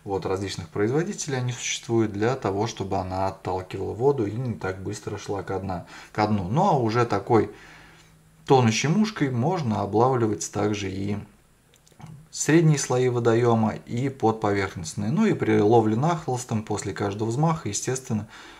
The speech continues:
вода будет частично испаряться. Ну и в принципе мушка так, видите, опять начала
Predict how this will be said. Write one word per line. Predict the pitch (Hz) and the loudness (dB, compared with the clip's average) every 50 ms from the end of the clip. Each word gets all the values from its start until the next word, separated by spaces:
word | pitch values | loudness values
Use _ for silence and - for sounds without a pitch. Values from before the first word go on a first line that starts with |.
| - - - | -20 -12 -4
вода | 110 107 104 104 101 92 | 0 0 2 2 2 2
будет | 92 98 98 98 98 - - 110 - | 2 0 0 -2 -2 -4 -6 -12 -10
частично | - - 117 113 - - 107 101 - - 101 | -8 -6 -6 -6 -4 -4 -6 -4 -4 -6 -6
испаряться. | 104 - - 151 165 180 175 160 - - 107 | -6 -6 -4 -4 -2 -2 -2 -4 -4 -4 -2
Ну | 104 143 170 | -2 -2 0
и | 160 | -2
в | 131 - | -2 -4
принципе | - 110 117 131 139 - - - 123 104 | -2 -2 -2 -2 -2 -4 -6 -6 -4 -2
мушка | 101 104 117 113 - - - | -2 -2 -2 -4 -4 -8 -10
так, | - - - 98 98 - - - - - - - - - - - - - _ _ | -8 -6 -6 -6 -6 -8 -12 -18 -20 -20 -20 -20 -20 -20 -20 -20 -20 -20 _ _
видите, | - 104 107 110 117 113 - 110 | -2 0 0 0 0 -2 -4 -4
опять | - - - 95 85 - 101 104 107 - - | -4 -4 -6 -6 -4 0 0 0 0 0 -2
начала | 98 95 95 98 98 98 - - - 101 95 98 98 95 95 110 | -8 -6 -6 -6 -6 -4 -4 -4 -2 -2 0 -2 -2 -2 -4 -8